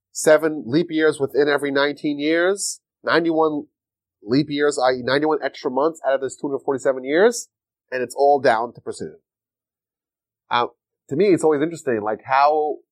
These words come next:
if someone did not, like, how did primitive, or at least scientifically primitive people who didn't have access to all the things that we have,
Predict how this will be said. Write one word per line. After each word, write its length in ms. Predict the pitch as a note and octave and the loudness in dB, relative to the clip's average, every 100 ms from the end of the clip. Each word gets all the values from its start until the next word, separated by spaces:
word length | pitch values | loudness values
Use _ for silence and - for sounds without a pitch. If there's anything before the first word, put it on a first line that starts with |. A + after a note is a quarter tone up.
| _ - | _ -12
if 120 | C3 | -8
someone 360 | - F3 F3+ D3 | -4 -2 -2 2
did 140 | C3+ | 2
not, 260 | C3 D3 - _ - | 4 2 2 _ -2
like, 180 | C3+ B2+ - | -2 -2 -10
how 240 | - E3 A#3+ | -2 4 4
did 320 | G#3 C#3 - | 2 -8 -12
primitive, 520 | - E3 A3+ F3+ A#2 | 0 2 4 4 2
or 120 | A2 | 0
at 40 | A2+ | -2
least 300 | D3 - - _ _ _ _ _ - | -4 -4 -10 _ _ _ _ _ -6
scientifically 720 | - E3 D#3+ G3 G#3 F3+ C#3 | 0 0 2 0 -2 -2 -4
primitive 580 | B2 - E3+ F3+ D#3 - | -4 0 2 4 0 -2
people 560 | F3+ G#3 - A2+ A2+ _ _ | -6 -6 -2 -2 -2 _ _
who 100 | - | -8
didn't 180 | C#3+ G3 | -4 0
have 80 | D3 | 0
access 400 | C3 F#3 - D3 | 2 0 0 -6
to 80 | - | -2
all 160 | C3+ D#3+ | 0 0
the 80 | E3+ | -2
things 140 | D#3 | -4
that 80 | D3 | -2
we 160 | F#3+ | -2
have, 240 | E3+ C3 | 0 0